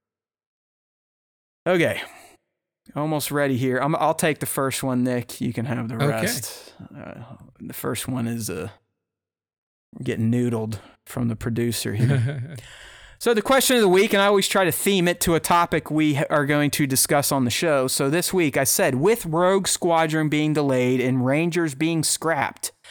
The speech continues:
Speaker 1: which announced Star Wars property will be delayed slash canceled next?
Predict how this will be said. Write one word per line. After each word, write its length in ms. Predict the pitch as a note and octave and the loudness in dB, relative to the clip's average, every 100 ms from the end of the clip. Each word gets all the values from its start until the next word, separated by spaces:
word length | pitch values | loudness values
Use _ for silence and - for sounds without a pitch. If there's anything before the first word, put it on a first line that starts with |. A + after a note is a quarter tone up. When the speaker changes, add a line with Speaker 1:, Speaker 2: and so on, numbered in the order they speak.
| - - - - - | -20 -20 -20 -20 -2
Speaker 1:
which 400 | C#3 A3 - - | 2 4 2 -2
announced 580 | F3+ F#3 E3+ D#3 - - | 0 4 4 2 0 0
Star 460 | - - F#3+ A3 G#3+ | 0 2 4 4 4
Wars 300 | G#3 G3 - | 2 2 -2
property 840 | - F#3+ A3 A3 D#3 C3+ C3+ C3 | -2 2 2 2 -2 0 0 0
will 200 | C#3+ D3 | 0 0
be 200 | C#3+ E3 | 2 0
delayed 760 | C#3 C#3 D3 F3 F#3 F#3+ F3 D#3+ | 2 2 4 4 2 2 -2 -2
slash 540 | - C#3 D3 D#3 - | -2 0 0 0 -4
canceled 680 | - C#3 C#3+ - D3 C#3 C3 | -4 -2 -2 -2 -4 -4 -6
next? 720 | B2 C3+ A#2 - - - - | -2 0 0 -4 -6 -8 -8